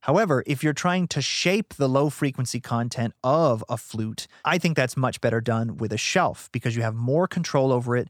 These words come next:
you have less drastic phase shift, and you can really fine tune it exactly to where you need it. Now, another really good argument for using high-pass filters over shelves,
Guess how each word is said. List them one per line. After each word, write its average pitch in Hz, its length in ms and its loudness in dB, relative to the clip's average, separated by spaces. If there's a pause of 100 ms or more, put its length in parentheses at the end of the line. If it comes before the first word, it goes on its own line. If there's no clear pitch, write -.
you 123 80 -2
have 113 100 -2
less 123 520 -2
drastic 127 640 -2
phase 131 320 0
shift, - 400 -4 (100)
and 175 420 0
you 135 140 -4
can 139 180 -4
really 147 480 2
fine 127 440 -2
tune 156 200 -2
it 127 140 -2
exactly 120 640 -2
to 113 140 -8
where 110 160 -2
you 110 160 -2
need 120 240 -2
it. - 180 -16 (500)
Now, 131 200 0
another 151 280 2
really 156 340 2
good 127 180 0
argument 135 500 0
for - 120 -4
using 117 340 0
high-pass 143 500 0
filters 110 420 -4
over 110 280 -4
shelves, 107 520 -2